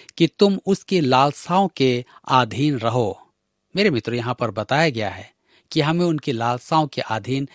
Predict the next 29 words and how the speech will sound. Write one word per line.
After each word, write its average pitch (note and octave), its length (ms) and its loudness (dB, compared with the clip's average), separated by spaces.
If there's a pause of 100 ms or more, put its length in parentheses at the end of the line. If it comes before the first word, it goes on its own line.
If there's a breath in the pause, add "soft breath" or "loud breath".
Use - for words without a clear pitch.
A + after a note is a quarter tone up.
(160 soft breath)
नहीं A#2 360 -2
रहना G#2 300 -4
है, F#2+ 240 -14 (100)
अर्थात B2 460 -2 (280 loud breath)
पाप F#3 260 6
को F#3 120 2
अपने D3 400 0
देह D3 240 2
पर C#3 240 -2
राज्य C3+ 540 0 (360)
न E3 220 4
करने A#2 440 2
दो A#2+ 220 2
कि D#3+ 220 0 (120)
आपको C#3+ 420 4
देह F3 360 4
की E3+ 140 0
अभिलाषाएं A#2 920 -2 (320 soft breath)
पूरी D#3+ 480 2
करनी B2+ 320 0
पड़े। G#2 480 -4 (680 soft breath)
मेरे G#3 180 2
प्रिय D3 260 2
मित्रों, B2+ 340 0
यह C#3+ 180 0
निश्चित D3 520 -4
ही E3+ 60 0
हम C3+ 280 -2
सब - 240 -6